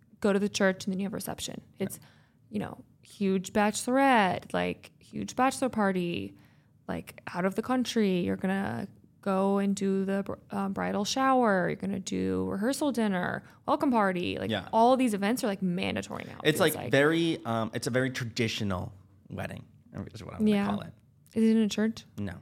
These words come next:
Speaker 1: Not that traditional, then.
Speaker 2: I'm saying traditional in, like, the aspect of, like, everything is,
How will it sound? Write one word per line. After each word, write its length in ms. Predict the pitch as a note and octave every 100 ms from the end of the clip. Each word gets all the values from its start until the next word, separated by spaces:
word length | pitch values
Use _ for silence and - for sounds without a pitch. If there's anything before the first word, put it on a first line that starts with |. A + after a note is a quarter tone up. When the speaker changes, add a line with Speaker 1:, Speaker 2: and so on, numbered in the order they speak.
| - _ _ _ _ _ _ _
Speaker 1:
Not 140 | G#3 G3+
that 160 | B3
traditional, 420 | - G3 G3 G#3
then. 240 | G3+ G#3 A#3
Speaker 2:
I'm 140 | A#3+
saying 140 | A#3 G3
traditional 420 | E3 B2+ B2+ B2+
in, 140 | A#2+ G2+
like, 160 | G#2
the 120 | F#2
aspect 340 | F#2 G#2 G#2 G2
of, 60 |
like, 200 | G2 F2+ -
everything 400 | A2 G2 G2+ F#2+
is, 240 | F2+ F2